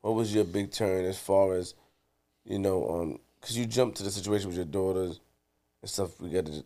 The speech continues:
like, what was the big turn when you started to really get involved in crime, or the Jimmy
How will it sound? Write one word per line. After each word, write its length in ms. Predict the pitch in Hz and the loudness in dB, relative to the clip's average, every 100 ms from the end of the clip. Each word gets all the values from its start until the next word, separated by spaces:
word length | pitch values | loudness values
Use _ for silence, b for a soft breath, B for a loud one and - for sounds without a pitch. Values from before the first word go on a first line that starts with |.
| - | -6
like, 140 | 87 | -4
what 180 | 80 113 | 0 -2
was 140 | 131 | -2
the 80 | 95 | -4
big 240 | 87 101 92 | -4 -4 -2
turn 260 | 110 95 | 0 0
when 120 | 95 98 | -2 -4
you 80 | 101 | -8
started 380 | - 104 95 | -2 -2 0
to 80 | 87 | -4
really 300 | 82 98 101 | -4 -2 -2
get 160 | 87 95 | -2 -2
involved 500 | 92 90 95 92 80 | -2 -2 0 0 -2
in 100 | 85 | -6
crime, 520 | - 92 87 80 - _ _ _ _ _ _ - | -2 -2 0 -4 -8 _ _ _ _ _ _ -6
or 140 | 85 | -4
the 120 | 80 | -4
Jimmy 440 | 80 92 98 92 | -6 -4 -2 -2